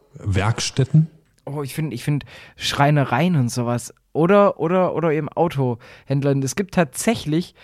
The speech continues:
Speaker 2: äh, in Ulm ein, äh, Mercedes-Autohaus Fricker. <laughs> Also, da könnte man auch das R einfach mal wegredigieren, wer weiß.
Speaker 1: Ja, vielleicht steht es auch für Frau Icker.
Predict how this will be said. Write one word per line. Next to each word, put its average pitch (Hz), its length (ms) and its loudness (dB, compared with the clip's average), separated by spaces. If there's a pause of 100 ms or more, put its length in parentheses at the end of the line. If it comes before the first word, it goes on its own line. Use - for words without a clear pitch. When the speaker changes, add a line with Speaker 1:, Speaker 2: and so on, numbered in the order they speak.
(240)
Speaker 2:
äh, 135 380 0 (220)
in 135 180 -2
Ulm 175 600 2
ein, 123 300 -4 (200)
äh, 123 200 -2
Mercedes-Autohaus 143 1400 0
Fricker. 131 800 -2 (520)
<laughs> - 680 -12 (800)
Also, 117 360 -4 (340)
da 123 100 -2
könnte 156 240 4
man 147 160 4
auch 139 120 2
das 135 220 -6
R 143 260 2
einfach 117 300 0
mal 110 220 0
wegredigieren, 110 840 -6
wer 117 140 -4
weiß. 113 400 -6 (1000)
Speaker 1:
Ja, 107 120 -4
vielleicht 113 300 -2
steht 117 180 0
es 113 100 -2
auch 98 140 -2
für - 160 -2
Frau - 600 -2
Icker. 143 520 2